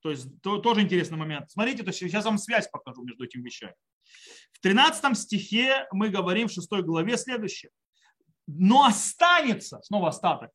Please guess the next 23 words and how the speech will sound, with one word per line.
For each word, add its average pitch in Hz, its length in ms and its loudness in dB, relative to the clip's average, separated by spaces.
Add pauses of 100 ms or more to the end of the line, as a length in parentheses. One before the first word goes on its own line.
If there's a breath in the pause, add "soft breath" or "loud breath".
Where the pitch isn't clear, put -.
(100)
«еще 233 720 2
в 214 100 -2
ней 254 260 2
десятая 226 920 2
часть, 247 420 0
и 202 80 -8
опять 226 320 -4
она 220 160 -2
будет 208 280 -4
разорена, 160 760 -4 (340)
разорена. 151 640 -8 (880 soft breath)
Но 202 200 4
как 285 260 0
от - 180 -4
тербин, 233 680 -2
тербинта 208 500 -2
и 202 60 -2
как 214 200 -4
от 165 240 -4
дуба 214 340 4
остается 208 520 -2
в 185 80 -4
листопад 190 720 -4